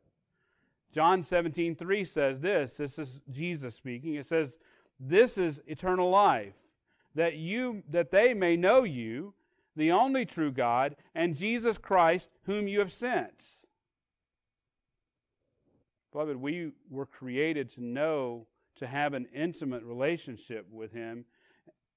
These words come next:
And not only that, but we were created to need him. To need him. We need his wisdom. That's James one five. And we need his strength.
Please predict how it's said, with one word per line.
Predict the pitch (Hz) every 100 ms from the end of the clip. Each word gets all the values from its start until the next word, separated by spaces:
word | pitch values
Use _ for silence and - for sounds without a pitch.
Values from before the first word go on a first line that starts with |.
| _ -
And | 143
not | 165 202
only | 190 180
that, | 151 175 143
but | 135
we | 139 147
were | 143
created | 131 - 139 160 170 143
to | -
need | 160 165 180 185 147
him. | 127 104 90 85 87 _ _ _ _ _ _ _ _ -
To |
need | 135 156 180
him. | 147 117 98 92 95 _ _ _ _ _ _ -
We | 139
need | 160 185
his | 180 143
wisdom. | 147 185 160 123 120 95 90 92 -
That's | 123
James | - 165 165 135
one | 143 147
five. | 147 151 127 95 90 92 _ _ _ _ _ _ _ _ _ _ _ _ _
And | 123
we | 143
need | 170 190
his | 175
strength. | - - 180 185 135 104 _ -